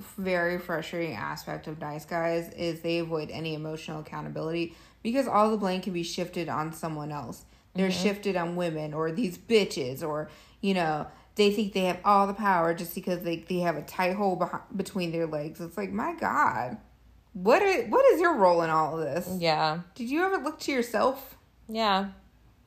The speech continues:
Speaker 2: Look to yourself. 'Cause, I mean, no one wants to, like,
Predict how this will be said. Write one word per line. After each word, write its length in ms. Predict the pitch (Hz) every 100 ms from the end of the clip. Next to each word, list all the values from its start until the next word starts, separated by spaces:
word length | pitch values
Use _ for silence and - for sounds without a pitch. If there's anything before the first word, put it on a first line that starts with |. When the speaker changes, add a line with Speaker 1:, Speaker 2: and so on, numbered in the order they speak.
| - - - - _ _ _ _ _
Speaker 2:
Look 240 | 185 196 190
to 120 | -
yourself. 720 | 196 202 180 165 165 - - - - _ _ _ _ _ _ -
'Cause, 140 | - 392
I 460 | 480 466 466 349 -
mean, 120 | 294
no 120 | 330 523 508
one 80 | 247
wants 320 | 214 202 -
to, 40 |
like, 440 | 175 165 131 -